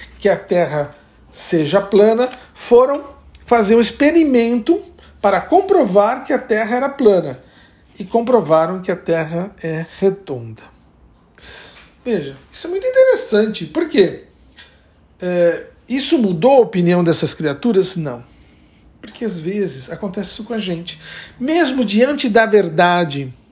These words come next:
ou diante de um conhecimento novo, nós não queremos acreditar nele. Por quê?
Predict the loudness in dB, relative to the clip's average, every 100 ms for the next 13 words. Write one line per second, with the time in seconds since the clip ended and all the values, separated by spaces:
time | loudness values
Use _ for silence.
0 | _ -20 -20 -2 2 4 4 2 2 2
1 | -2 -4 -4 -2 0 0 0 -2 -2 -4
2 | -4 -2 2 2 2 0 -8 -10 _ _
3 | _ _ _ _ _ _ _ _ _ -4
4 | 0 0 0 -2 0 -2 -2 -4 -6 -8
5 | -8 -10 -10 -8 -6 -8 -8 -10 -12 -8
6 | -8